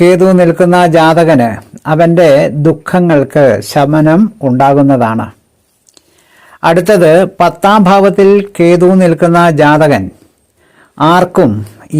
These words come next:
എന്തുപകാരവും ചെയ്യുവാൻ സന്നദ്ധതയുള്ളവനും ജനസ്നേഹിയും കാര്യനിർവഹണ ശേഷിയും ധനവും പ്രശസ്തിയും പ്രഭുത്വവും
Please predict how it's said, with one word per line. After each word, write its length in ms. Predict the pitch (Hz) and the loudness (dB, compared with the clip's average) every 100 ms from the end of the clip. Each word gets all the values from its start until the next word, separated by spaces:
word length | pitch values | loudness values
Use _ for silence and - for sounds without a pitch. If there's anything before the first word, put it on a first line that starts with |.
| 156 | 0
എന്തുപകാരവും 1000 | 165 190 208 185 185 180 180 180 180 175 | 2 2 2 2 2 2 2 2 2 0
ചെയ്യുവാൻ 500 | 165 151 160 160 143 165 | 0 0 2 2 0 -4
സന്നദ്ധതയുള്ളവനും 1200 | - 208 147 156 147 156 170 151 143 147 147 92 - _ _ _ _ _ _ - | -4 0 0 0 -2 0 0 2 0 0 0 -2 -8 _ _ _ _ _ _ -12
ജനസ്നേഹിയും 920 | 135 156 156 151 165 143 139 170 151 - - _ _ _ _ _ _ | -2 0 0 -2 0 0 0 0 -2 -4 -18 _ _ _ _ _ _
കാര്യനിർവഹണ 1120 | - 160 175 185 180 - 165 165 165 - 165 175 - | -2 0 2 2 0 -2 -2 0 -2 0 0 -2 -4
ശേഷിയും 600 | - 156 156 165 156 160 165 - - 147 | -4 -2 0 -2 -2 -2 -4 -10 -14 -6
ധനവും 500 | 135 143 151 160 165 170 190 - | -2 0 2 0 0 0 -4 -4
പ്രശസ്തിയും 720 | 147 156 160 - 165 131 82 113 _ _ - | -4 -4 -6 -4 -4 -4 -8 -18 _ _ -4
പ്രഭുത്വവും 760 | 143 147 180 175 175 127 107 | -4 -2 -4 -2 -2 0 -2